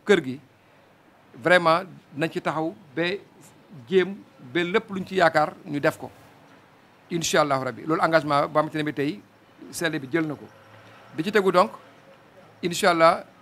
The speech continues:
dañuy nekk ci moment bu compliqué parce que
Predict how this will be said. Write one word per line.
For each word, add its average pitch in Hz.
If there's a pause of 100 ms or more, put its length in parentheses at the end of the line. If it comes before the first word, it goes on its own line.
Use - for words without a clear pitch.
(600)
dañuy 170
nekk 180
ci 180
moment 165
bu 147
compliqué 147 (380)
parce 160
que 180